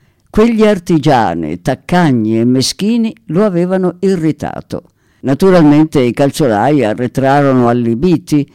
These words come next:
davanti alla richiesta dell'artista. Impossibile, non ci arrivavano, o meglio,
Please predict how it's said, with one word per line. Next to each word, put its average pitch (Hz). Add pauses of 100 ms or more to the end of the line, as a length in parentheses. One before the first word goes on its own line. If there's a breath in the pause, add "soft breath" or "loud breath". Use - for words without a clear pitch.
(180 soft breath)
davanti 131
alla 120
richiesta 135
dell'artista. 107
Impossibile, 127
non 170
ci 175
arrivavano, 104 (240)
o 147
meglio, 87